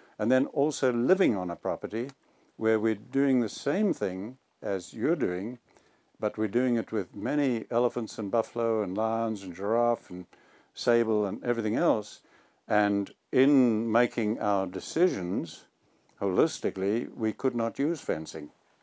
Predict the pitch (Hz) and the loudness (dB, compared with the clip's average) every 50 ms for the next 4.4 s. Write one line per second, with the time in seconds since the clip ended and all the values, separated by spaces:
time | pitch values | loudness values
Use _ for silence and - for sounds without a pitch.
0 | _ _ _ _ _ _ _ _ _ _ _ _ _ _ - - 110 104 104 98 | _ _ _ _ _ _ _ _ _ _ _ _ _ _ -8 -2 0 2 2 2
1 | 104 - _ - 113 120 143 160 151 131 110 110 - - - - - 120 104 - | 0 -4 _ -2 0 0 2 2 2 2 0 0 -4 -10 -14 -4 -2 -2 -2 -2
2 | - 107 - 107 127 156 170 - - 95 - 85 85 95 113 120 123 - _ _ | -6 -8 -2 0 0 0 0 -2 -8 -12 -10 -8 -8 -8 -8 -10 -14 -20 _ _
3 | - 131 104 - - - - 131 131 135 127 117 110 110 113 117 117 120 123 139 | -10 -10 -10 -10 -12 -10 -8 -4 -4 -2 0 0 0 0 2 0 0 0 -2 -2
4 | 156 170 147 92 80 - - | -2 -2 -4 -6 -8 -12 -16